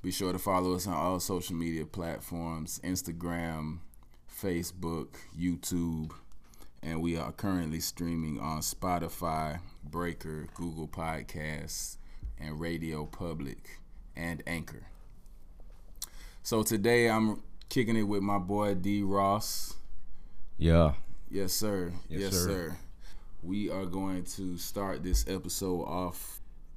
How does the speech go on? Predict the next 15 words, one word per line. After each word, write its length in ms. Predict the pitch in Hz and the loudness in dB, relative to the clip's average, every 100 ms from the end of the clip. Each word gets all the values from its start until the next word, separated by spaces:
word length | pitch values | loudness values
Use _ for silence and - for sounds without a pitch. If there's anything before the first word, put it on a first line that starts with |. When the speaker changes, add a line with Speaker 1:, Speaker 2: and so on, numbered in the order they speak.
| - | -6
Speaker 1:
by 280 | 85 90 90 87 | 0 2 0 0
acknowledging 760 | 87 87 92 92 90 85 87 82 | 0 2 2 2 0 0 -2 0
Women's 380 | 95 92 87 | 2 2 2
History 440 | - 95 - 76 73 | 0 0 0 -2 -4
Month. 480 | 80 76 - - - - - - - - - - - - | -4 -6 -8 -10 -10 -14 -14 -12 -10 -12 -6 -4 -2 -4
Speaker 2:
Okay. 100 | 80 | 0
Speaker 1:
Women's 340 | 98 98 92 | 2 2 2
History 440 | 113 104 - 90 85 | 2 2 2 0 0
Month. 520 | 87 80 90 - - - - - - - - | -2 -2 -6 -8 -10 -8 -8 -4 -4 -4 -4
Um, 520 | 92 90 85 85 87 - | -2 0 -2 -4 -6 -4
March 440 | 95 98 104 101 | 0 2 4 2
is 160 | 95 90 | -2 -2
Women's 400 | 92 98 92 92 | -2 0 0 0
History 420 | 107 98 - 95 | -2 -2 -2 0
Month. 360 | 92 92 92 | 2 2 0